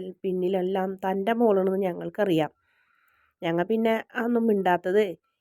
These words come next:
വീട്ടിലൊരു പ്രശ്നം ഉണ്ടാവണ്ടെന്ന് വിചാരിച്ചിട്ടുണ്ടെന്ന്" പറയുമ്പോൾ,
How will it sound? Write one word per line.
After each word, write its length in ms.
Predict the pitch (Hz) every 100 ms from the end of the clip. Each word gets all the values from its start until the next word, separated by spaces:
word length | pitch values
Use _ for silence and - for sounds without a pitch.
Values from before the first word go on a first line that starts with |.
| _ _ _ 277
വീട്ടിലൊരു 480 | 285 269 311 302
പ്രശ്നം 320 | 302 269 262 240
ഉണ്ടാവണ്ടെന്ന് 520 | 240 233 233 226 233
വിചാരിച്ചിട്ടുണ്ടെന്ന്" 680 | 214 190 190 196 202 196 202
പറയുമ്പോൾ, 420 | 190 165 170